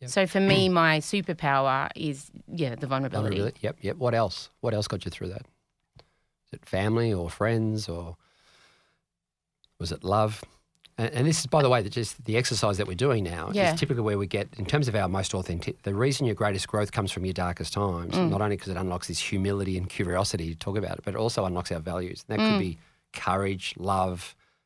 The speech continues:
Speaker 1: perseverance, resilience, positivity, optimism. But when we really unlock, yeah, shit, what got me through this period?
Speaker 2: Mm.
Speaker 1: What, what, what we're doing is often connecting with our authenticity in terms of our core values. So you've just unlocked one,
Speaker 2: Yeah.
Speaker 1: which is vulnerability.
Speaker 2: Yeah.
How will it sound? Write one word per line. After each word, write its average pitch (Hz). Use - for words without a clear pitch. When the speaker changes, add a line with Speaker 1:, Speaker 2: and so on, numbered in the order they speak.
Speaker 1:
perseverance, 101
resilience, 98
positivity, 95
optimism. 113
But 107
when 104
we 101
really 131
unlock, 101
yeah, 131
shit, -
what -
got -
me 120
through 110
this 95
period? 127
Speaker 2:
Mm. 196
Speaker 1:
What, 139
what, 123
what 120
we're 113
doing 131
is 98
often -
connecting 104
with 90
our 92
authenticity 95
in 87
terms 95
of 90
our 87
core 87
values. 85
So -
you've 104
just 95
unlocked 90
one, 85
Speaker 2:
Yeah. 101
Speaker 1:
which 92
is -
vulnerability. 90
Speaker 2:
Yeah. 196